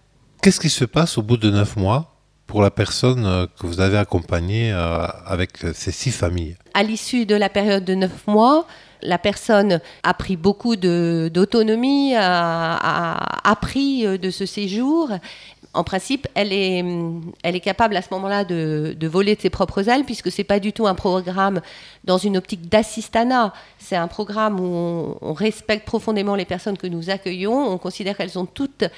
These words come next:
Speaker 2: les, les capacités et les compétences pour s'intégrer. D'ailleurs, c'est des personnes qui ont été choisies en amont, euh, avec un certain nombre de critères, euh, pour que ce, cet accueil soit un succès. Et ensuite,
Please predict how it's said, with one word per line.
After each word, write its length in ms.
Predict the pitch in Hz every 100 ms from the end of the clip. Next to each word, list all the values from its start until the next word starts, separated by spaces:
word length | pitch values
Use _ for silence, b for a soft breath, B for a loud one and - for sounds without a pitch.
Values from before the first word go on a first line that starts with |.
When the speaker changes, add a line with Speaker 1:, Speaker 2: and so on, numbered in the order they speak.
| B B
Speaker 2:
les, 320 | 202 190 185 180
les 120 | 180
capacités 920 | 226 226 233 - 233 - 240 233 202
et 40 | 185
les 100 | 185
compétences 640 | 226 208 202 185 185 - -
pour 160 | 247 -
s'intégrer. 640 | 226 208 165 170 196 311 - B B B B B
D'ailleurs, 300 | 180 190 208
c'est 140 | - 180
des 80 | 175
personnes 320 | 190 226 208
qui 100 | 202
ont 100 | 175
été 160 | 170
choisies 560 | 196 - 202 196 214 180 b b b -
en 160 | 233
amont, 460 | 214 214 214 220 202 - b b b -
euh, 140 | 165 170
avec 260 | 180 196 196
un 100 | 180
certain 340 | - 190 190
nombre 200 | 208 202
de 120 | 185 220
critères, 720 | - 226 233 214 202 160 143 b b _
euh, 300 | 160 147 127 139
pour 240 | - 233 -
que 460 | 214 180 170 170 160
ce, 680 | - - - 147 147 120
cet 200 | 123 180
accueil 280 | 185 - 180
soit 180 | - 165
un 60 | 156
succès. 500 | - - - 233 339 _ B B B B
Et 180 | 240 226
ensuite, 480 | 185 - 254 277